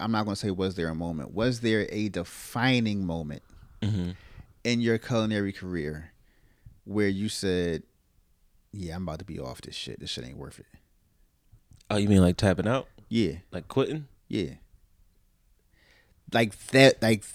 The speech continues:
Speaker 1: the moment where you, you might have been at your lowest, and it's like, "Yeah, I, th-,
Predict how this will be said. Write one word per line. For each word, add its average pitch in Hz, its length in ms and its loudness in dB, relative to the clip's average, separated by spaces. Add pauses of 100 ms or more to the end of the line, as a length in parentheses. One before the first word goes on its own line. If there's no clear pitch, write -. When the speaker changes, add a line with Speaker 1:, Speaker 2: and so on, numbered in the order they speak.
Speaker 1:
the 170 300 6
moment 147 580 8 (760)
where 113 320 4
you, 110 320 2
you 120 160 0
might 110 200 2
have 101 80 0
been 104 140 0
at 101 140 -4
your 95 100 -2
lowest, 95 560 0
and 82 100 -4
it's 90 160 -6
like, 85 220 -2
"Yeah, 85 320 -2
I, 98 140 -10
th-, - 120 -16